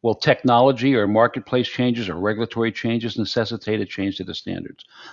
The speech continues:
But rather than doing it every twenty-four months just because it's twenty-four months, we're gonna let those standards stay.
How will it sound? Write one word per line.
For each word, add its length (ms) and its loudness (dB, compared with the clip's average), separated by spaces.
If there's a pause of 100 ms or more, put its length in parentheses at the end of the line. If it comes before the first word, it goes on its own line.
(120)
But 100 4
rather 340 8
than 220 4
doing 240 6
it 100 6
every 200 4
twenty-four 480 0
months 260 2
just 220 -8
because 400 -6
it's 240 -10
twenty-four 400 -4
months, 420 0 (420)
we're 120 6
gonna 180 6
let 220 6
those 200 6
standards 520 2
stay. 400 4